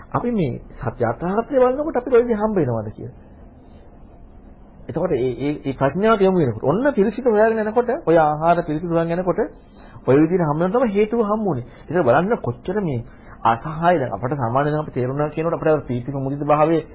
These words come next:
ඒක ධර්මයේ පැත්තෙන් එනවා. නමුත් අර, අර, අ, මේ, මේ ඔය, ඔය,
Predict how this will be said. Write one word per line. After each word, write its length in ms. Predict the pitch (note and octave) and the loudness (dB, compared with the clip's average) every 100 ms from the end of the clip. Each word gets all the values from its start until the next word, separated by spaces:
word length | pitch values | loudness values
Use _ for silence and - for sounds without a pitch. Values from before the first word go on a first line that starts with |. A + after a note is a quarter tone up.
| - - | -20 -6
ඒක 160 | A#2+ | 0
ධර්මයේ 380 | D3 A2 A2 C#3+ | 2 2 0 -2
පැත්තෙන් 260 | E3 F#3+ D#3+ | -2 -4 -4
එනවා. 320 | G3+ F3+ F4+ - - - - | -4 -4 -6 -10 -20 -20 -4
නමුත් 260 | E3+ A#3 - | 0 0 -2
අර, 180 | G#2+ C#3 - | -2 0 0
අර, 160 | A2 B2+ | 0 2
අ, 600 | G#3 A3+ F3 B2 A#2 A2 | 2 2 0 -2 -4 -6
මේ, 280 | A2 A2 G2+ | -8 -10 -10
මේ 180 | G2+ G2+ - - - - | -12 -16 -18 -20 -20 -2
ඔය, 160 | A#2 D#3+ E3 - | 2 4 2 2
ඔය, 200 | A#2 | 2